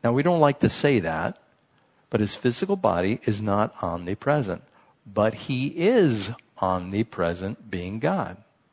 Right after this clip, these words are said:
through the agency of the Holy Spirit, because they are one. Uh, if Jesus doesn't know something,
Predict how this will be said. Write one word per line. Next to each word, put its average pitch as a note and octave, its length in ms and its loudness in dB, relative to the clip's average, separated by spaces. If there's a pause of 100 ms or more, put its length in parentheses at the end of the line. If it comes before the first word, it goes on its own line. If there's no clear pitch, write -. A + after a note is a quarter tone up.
(160)
through G2+ 160 -4
the A#2+ 180 -4
agency G#2 460 -4
of C3+ 80 0
the C#3+ 80 0
Holy A2+ 300 -2
Spirit, G#2 340 0
because D#3 360 -2
they F3 180 0
are F3 160 2
one. E3+ 580 -2 (760)
Uh, C3 100 4 (240)
if A#2+ 260 2
Jesus F#3+ 520 2
doesn't D#3 400 4
know D3 280 2
something, G#2+ 680 -2